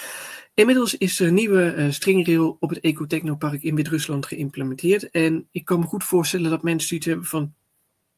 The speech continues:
"Ja, allemaal leuk en aardig, maar ik zou dat wel eens in werkelijkheid willen zien." Nou goed, eh,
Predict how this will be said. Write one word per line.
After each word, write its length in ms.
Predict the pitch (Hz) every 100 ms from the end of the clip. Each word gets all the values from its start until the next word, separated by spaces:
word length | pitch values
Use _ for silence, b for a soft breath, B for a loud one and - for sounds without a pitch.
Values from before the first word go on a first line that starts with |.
| _ _ _
"Ja, 240 | 135 131 -
allemaal 240 | 139 131
leuk 180 | 127 120
en 100 | 143
aardig, 320 | 170 170 - B B B B B
maar 120 | 156
ik 100 | 143
zou 140 | 151 139
dat 100 | 135
wel 140 | 127
eens 100 | 127
in 80 | 127
werkelijkheid 560 | 151 156 151 147 143
willen 220 | 139 139 135
zien." 240 | 143 143
Nou 160 | 147 135
goed, 240 | - - B B B B B B -
eh, 240 | 135 131